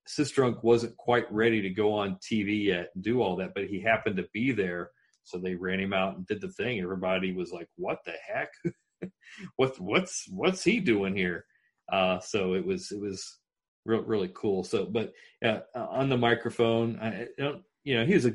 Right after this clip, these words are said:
a good wrestler, but his charisma, uh, how he worked the microphone, uh, his interviews, like when he was, uh, he, he would tell a story about, you know, my, my, my little brother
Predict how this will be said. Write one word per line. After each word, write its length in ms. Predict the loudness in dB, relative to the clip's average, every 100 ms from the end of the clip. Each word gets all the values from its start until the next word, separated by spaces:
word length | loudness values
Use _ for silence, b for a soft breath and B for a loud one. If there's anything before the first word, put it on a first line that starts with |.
| -2
a 60 | -2
good 260 | 2 4
wrestler, 480 | 4 2 2 2 0 b b b _ 0
but 200 | 0 -2 _
his 260 | -6 -6 -6
charisma, 720 | 0 2 4 2 2 2 0 -10 _ -10
uh, 240 | -10 -6
how 220 | -2 0
he 100 | 0
worked 280 | 0 -4 -4
the 60 | 0
microphone, 920 | 0 0 -4 -2 0 0 0 -2 -4 _ _ _ -2
uh, 320 | 0 0 -2 -6
his 280 | -6 -4 -4
interviews, 880 | -2 2 2 2 4 4 2 -4 -10 -6
like 260 | -4 -4 -2
when 180 | -4 0
he 540 | 0 2 2 0 -4 _ _ _ _
was, 340 | 0 2 0 -2
uh, 300 | -2 -2 -6 -2
he, 240 | -2 -2 -4
he 120 | 0
would 140 | 0 2
tell 180 | 0 0
a 40 |
story 680 | -4 -2 2 2 0 -2 -8 _ _ _ _ _
about, 220 | -6 -4 -4
you 100 | -4
know, 220 | -2 -4
my, 360 | -2 0 0 -2 -14 -8
my, 300 | -2 -2 -2
my 160 | -2 2
little 300 | 4 4 4
brother 520 | 2 4 4 2